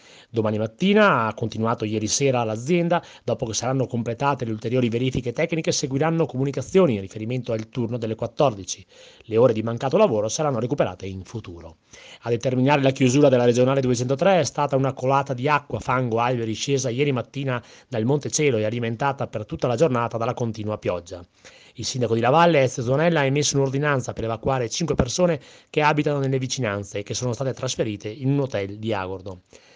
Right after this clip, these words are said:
Se si confronta la foto scattata dagli automobilisti ieri mattina con quella del ventisei giugno duemiladiciassette, le differenze si troveranno solo nei fiori.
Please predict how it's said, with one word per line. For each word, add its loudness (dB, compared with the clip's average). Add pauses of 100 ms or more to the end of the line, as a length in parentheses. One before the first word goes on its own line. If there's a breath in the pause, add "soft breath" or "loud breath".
Se -14
si -2
confronta 2
la 4
foto 0
scattata -2
dagli -4
automobilisti -2
ieri 0
mattina -2
con -6
quella -4
del -6
ventisei -2
giugno 0
duemiladiciassette, -2 (300 loud breath)
le -4
differenze 2
si -2
troveranno 2
solo 6
nei 2
fiori. -4